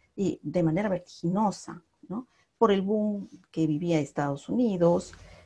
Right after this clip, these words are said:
y las, eh, grandes economías comenzaron a moverse más.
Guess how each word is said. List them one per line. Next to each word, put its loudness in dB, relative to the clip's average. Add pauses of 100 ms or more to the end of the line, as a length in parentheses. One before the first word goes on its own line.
y -4
las, 0
eh, -4
grandes 6
economías 4
comenzaron 2
a 2
moverse 2
más. 2